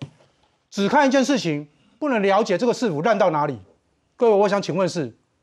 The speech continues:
之前的凯凯案一样啊，他已经出洋啊，已经安置啊，市府没有责任啊，中央没有要求啊。宝林案不是一样，第一时间没有查扣那些食材，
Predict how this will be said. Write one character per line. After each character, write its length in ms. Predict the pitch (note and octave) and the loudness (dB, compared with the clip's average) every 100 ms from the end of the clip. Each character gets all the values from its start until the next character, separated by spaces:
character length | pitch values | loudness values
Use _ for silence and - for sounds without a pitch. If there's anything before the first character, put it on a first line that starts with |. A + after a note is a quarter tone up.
| _ _ _ - | _ _ _ -4
之 200 | D4+ C#4+ | 0 0
前 180 | G#3 | 0
的 140 | G3 F#3+ | 2 0
凯 200 | F#3 A3+ | 2 -2
凯 120 | F#3 | 2
案 320 | F#3+ D#3 - _ _ _ _ _ _ | 2 0 -6 _ _ _ _ _ _
一 140 | - G3 | -6 0
样 200 | C#4+ A#3+ | 2 2
啊， 180 | A3+ A3+ _ _ _ _ _ | 0 -4 _ _ _ _ _
他 140 | E4+ | -2
已 60 | C#4 | 0
经 140 | D4 | 0
出 220 | D4 D#4 D4+ | -2 0 2
洋 160 | A#3 | 2
啊， 120 | G3+ | 0
已 40 | G3+ | -2
经 120 | C#4+ | -2
安 180 | C#4+ D4+ | -2 0
置 180 | D4 B3 | 0 0
啊， 240 | A3 A3 - _ | 0 -2 -6 _
市 240 | - E4 | -6 -2
府 100 | A3 | -2
没 100 | F#3 | 0
有 80 | C4+ | 0
责 200 | G#3+ F3+ | 0 0
任 180 | B3 A3 | 0 0
啊， 220 | F#3+ F3+ - _ _ _ | -2 -4 -12 _ _ _
中 160 | E4 D#4 | 0 2
央 100 | D#4 | 2
没 120 | D4+ | 2
有 100 | C4 | 2
要 180 | C4+ C#4+ | 2 0
求 220 | - E3 | 0 0
啊。 240 | F#3 F#3+ F#3 _ _ _ _ _ _ | 2 0 -4 _ _ _ _ _ _
宝 140 | - A3 | 0 2
林 100 | D4 | 4
案 80 | |
不 120 | D4+ B3+ | 2 2
是 120 | D4 | 2
一 120 | A#3+ | 2
样， 320 | C#4+ A3 A#2 - _ _ _ _ _ _ _ _ _ | 2 0 -2 -16 _ _ _ _ _ _ _ _ _
第 160 | - D#4 | 0 0
一 60 | |
时 140 | C4 B3 | 0 -2
间 120 | C#4+ | 0
没 120 | C#4 | 0
有 80 | C4 | 0
查 200 | - G#3+ | 0 0
扣 180 | C#4 C4+ | 0 0
那 100 | C4 | 0
些 120 | C4+ | -2
食 200 | - G#3+ | -4 -4
材， 260 | F#3 D3+ | -2 -2